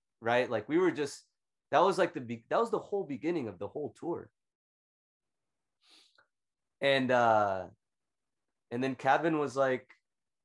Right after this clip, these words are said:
"Yeah, let, let, let's go out for your birthday." And, uh, we, you know, we went to a bar. We were, we were there with, um, Tyrone Ballantine.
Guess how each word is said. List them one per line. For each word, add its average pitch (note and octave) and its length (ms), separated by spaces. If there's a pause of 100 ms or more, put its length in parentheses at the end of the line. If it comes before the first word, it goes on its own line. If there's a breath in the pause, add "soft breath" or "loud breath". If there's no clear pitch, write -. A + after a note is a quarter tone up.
(260)
"Yeah, G3 120
let, C#3 240
let, D3+ 180
let's C#3+ 200
go D3 160
out F3+ 240
for A#2+ 80
your G#2+ 100
birthday." G#2+ 560 (1500)
And, B2 260
uh, A2+ 160
we, E3 180
you F3+ 80
know, D#3+ 120
we D3+ 80
went D#3 160
to F3 80
a C3 80
bar. C3 340
We C3 120
were, C#3 220 (180)
we A#2+ 120
were B2+ 120
there C3+ 220
with, B2 220
um, F#2+ 280 (2000)
Tyrone D3 460
Ballantine. E3 720